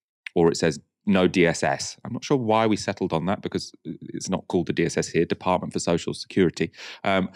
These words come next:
but basically what they're saying is if you're on benefits, don't apply here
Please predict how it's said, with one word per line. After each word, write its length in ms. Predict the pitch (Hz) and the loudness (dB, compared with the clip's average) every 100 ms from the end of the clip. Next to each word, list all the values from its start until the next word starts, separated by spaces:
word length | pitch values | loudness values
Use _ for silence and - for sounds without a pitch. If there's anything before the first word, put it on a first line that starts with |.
| - - | -8 -2
but 100 | 117 | 2
basically 260 | 117 95 | 2 2
what 80 | 95 | 2
they're 80 | 92 | 2
saying 180 | 92 87 | 2 2
is 100 | 95 | 2
if 200 | 120 117 | 0 6
you're 280 | 110 101 - | 6 6 4
on 320 | 95 90 82 _ _ _ - | 2 2 0 _ _ _ 0
benefits, 640 | 117 107 113 - - - _ _ - | 2 4 4 2 -2 -10 _ _ 2
don't 180 | 104 95 | 2 2
apply 300 | 90 87 80 | 0 2 2
here 320 | 76 73 | 0 -4